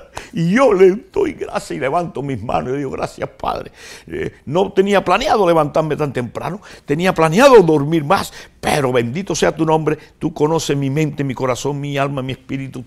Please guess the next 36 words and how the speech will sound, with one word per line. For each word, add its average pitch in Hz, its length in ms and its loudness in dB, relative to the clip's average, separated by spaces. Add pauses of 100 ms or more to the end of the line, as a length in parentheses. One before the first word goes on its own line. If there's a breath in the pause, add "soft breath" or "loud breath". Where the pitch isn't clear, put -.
tú 202 120 -6
lo 175 140 -2
creaste 139 540 -10 (380 loud breath)
y 139 120 0
a - 240 -8
ti 180 140 -10
te 123 120 -10
doy 123 200 -6
la 113 120 -8
gloria 117 320 -8
y 113 40 -10
la 113 140 -4
honra 120 240 -4
y 120 60 -6
empiezo 131 420 -8
a - 20 -2
alabarlo. 123 520 -2 (1400 soft breath)
Pero 180 240 8
siempre 240 560 4
tenemos 208 540 2
que - 80 -2
levantarnos 180 840 2
con 156 200 -4
esa, - 420 -4 (680)
con 254 200 -2
esa 202 340 2
actitud 143 760 -2 (100)
de 123 280 -4 (300 soft breath)
Dios 196 580 2
tenga 135 560 0 (340)
misericordia 127 920 0
de 110 140 0
nosotros - 720 -8 (400)
y 143 120 2
nos 123 240 0
bendiga. 110 640 -6